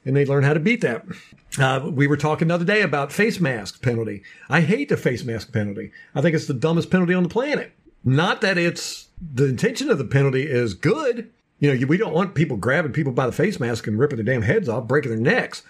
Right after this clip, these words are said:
But why are we depending on the players to not break somebody's neck? That's what we have equipment for. With the face mask, you know, it's guys reach in and they grab hold of the metal grill.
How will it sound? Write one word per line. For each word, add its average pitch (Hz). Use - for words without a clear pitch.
But 170
why 190
are 269
we 262
depending 226
on 202
the 185
players 190
to 180
not 151
break 208
somebody's 180
neck? -
That's 185
what 269
we 226
have 208
equipment 196
for. -
With 202
the 180
face 247
mask, 165
you 180
know, 202
it's 185
guys 175
reach 214
in 175
and 180
they 180
grab 139
hold 143
of 135
the 135
metal 123
grill. 117